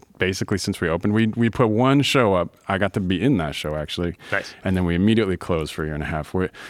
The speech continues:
Speaker 1: finally looking at, um, this September having something. Now, am I a little nervous about it right now with the Delta surging at the time that we're recording this? Yes, I am, sir.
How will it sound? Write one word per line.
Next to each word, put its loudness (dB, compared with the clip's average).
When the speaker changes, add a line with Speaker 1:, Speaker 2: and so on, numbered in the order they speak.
Speaker 1:
finally 2
looking 2
at, -2
um, -4
this -2
September 0
having -2
something. -2
Now, 0
am -2
I 2
a 0
little 2
nervous 4
about 4
it 2
right 4
now 4
with 0
the -2
Delta 0
surging 2
at 0
the 0
time 2
that 4
we're 4
recording 2
this? 0
Yes, -8
I 2
am, 2
sir. 0